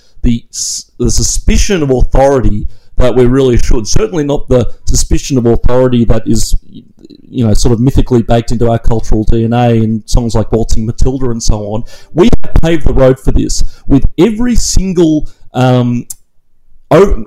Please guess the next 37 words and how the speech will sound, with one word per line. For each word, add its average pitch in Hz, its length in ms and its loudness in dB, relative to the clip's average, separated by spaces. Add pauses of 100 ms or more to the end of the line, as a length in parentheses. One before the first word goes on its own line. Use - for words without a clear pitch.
example 156 500 2
of 117 100 -4
government 165 320 0
overreach 131 480 0
and - 120 -2
threats - 260 0
to - 120 4
our 156 60 2
liberty 139 340 0
that - 140 -2
seem 208 260 0
small 180 280 0
and 151 80 0
insignificant 123 680 0
but - 180 2
are 120 100 0
like 120 280 2
the 127 100 2
old 127 200 2
frog 127 320 2
in 117 80 -4
the 107 80 -6
pot - 360 2 (320)
boiling, 127 720 2
uh, 117 140 -2
metaphor. 110 640 0 (180)
Uh, 123 200 0
we 196 120 2
have - 200 2 (100)
paved 160 220 2
the 139 80 2
road 135 260 0
for - 120 0
this - 180 2
with - 200 4
every 202 340 2
single, 160 600 2